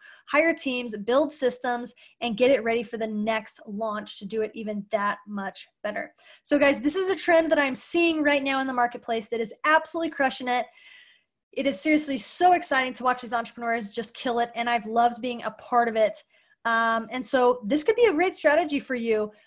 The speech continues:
um, if it's something that you've thought of or you've seen a lot and you're like, "How, how do those five-day challenges work? And, like, how do people actually make money?" These steps, I hope, can help you understand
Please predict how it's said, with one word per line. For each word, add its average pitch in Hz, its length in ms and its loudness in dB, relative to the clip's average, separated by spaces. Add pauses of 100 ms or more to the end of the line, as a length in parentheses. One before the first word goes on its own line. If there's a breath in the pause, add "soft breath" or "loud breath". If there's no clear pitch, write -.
(100)
um, 233 180 -2
if 233 100 -6
it's - 140 -6
something 262 320 -2
that 220 80 -8
you've 233 100 -8
thought 233 220 4
of 220 100 2
or 226 60 -2
you've 220 200 -8
seen 247 280 -4
a 247 60 0
lot 220 180 2
and 214 80 -8
you're 226 80 -6
like, 220 160 -2
"How, 339 320 6 (260 loud breath)
how 294 220 2
do 359 80 -2
those 381 240 -4
five-day 277 880 -2
challenges 254 600 -6
work? 226 380 -2
And, 226 80 -8
like, 220 140 -8
how 220 160 0
do 247 80 -2
people 226 380 -6
actually 233 280 -6
make 226 180 -10
money?" 240 360 -2 (360 loud breath)
These 269 220 -2
steps, 269 320 -2
I 240 80 2
hope, 240 180 0
can 208 120 -10
help 233 180 -4
you 247 80 -6
understand 233 720 -6